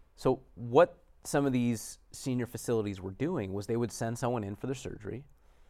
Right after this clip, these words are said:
We would do the surgery, uh, send them back home, and they would segregate them in solitary confinement where they had fewer hours out of their day than someone who'd committed a triple homicide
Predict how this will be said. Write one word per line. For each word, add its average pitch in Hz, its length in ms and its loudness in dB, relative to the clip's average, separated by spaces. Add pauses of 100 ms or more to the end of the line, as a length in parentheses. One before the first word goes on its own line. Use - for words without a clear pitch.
(600)
We 120 280 0
would 135 260 2
do 165 200 2
the 147 80 -4
surgery, 98 640 -4 (580)
uh, 104 260 4
send 131 220 2
them 135 140 -2 (220)
back 110 320 0
home, 95 400 -6 (320)
and 113 560 -2
they 123 260 2
would 156 180 4
segregate 135 760 0
them 107 440 -6 (200)
in 110 180 -4
solitary 139 560 4
confinement 98 640 -8 (140)
where 104 120 0
they 104 120 -4
had 101 200 -4 (140)
fewer 165 420 0 (340)
hours 120 440 -2
out 113 120 -2
of 120 60 -4
their 120 140 -2
day 98 420 -6 (320)
than 101 120 -6
someone 104 260 -4
who'd 95 100 -10
committed 101 300 -4
a 95 40 -4
triple 98 320 -6
homicide 98 600 -4